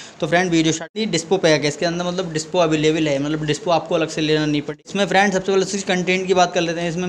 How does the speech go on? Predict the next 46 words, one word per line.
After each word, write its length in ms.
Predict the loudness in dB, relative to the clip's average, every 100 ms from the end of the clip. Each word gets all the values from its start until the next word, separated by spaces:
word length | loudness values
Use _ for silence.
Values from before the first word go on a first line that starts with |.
| -2
methaqualone 560 | 0 0 0 0 0
दिया 160 | 2 2
गया 120 | 2
है, 120 | 2 0
Prodoxil 340 | -2 0 0
दिया 220 | 2 2
गया 80 | 0
है, 60 | 0
nicotinamide 640 | 2 4 2 4 4 4
दिया 200 | 2 2
गया 220 | 4 4
है, 160 | 4 2
dipentholone 600 | -2 0 0 0 0 0
दिया 180 | 2 2
गया 200 | 2 0
है। 100 | 0 -6 -10 -8
इस 120 | -8 -10 -2
सब 200 | 0 4
साल्ट 300 | 4 4 4
से 160 | 2
इंजेक्शन, 320 | 2 0 -2 0
इस 140 | 2 2
injection 340 | 2 2 0
को 60 | 0
बताया 280 | 4 4
गया 180 | 6 4
है। 60 | 4
अब 60 |
इसकी 180 | 0 -2
कंटे-, 340 | -2 -2 -2 -4
इसकी 220 | -6 -4
मतलब 280 | -2 -4 -2
quantity 380 | -4 -2 -2 0
की 100 | 2
बात 180 | 2 0
कर 60 |
लेते 220 | -4 -4
हैं, 100 | -6
इसे 120 | -4 -6
कितना 280 | -4 -2
कितना 260 | 0 2 2
दिया 220 | 4 4
गया 160 | 4 2
है 60 |
इसके 180 | 0 -2
अंदर। 260 | -4 -4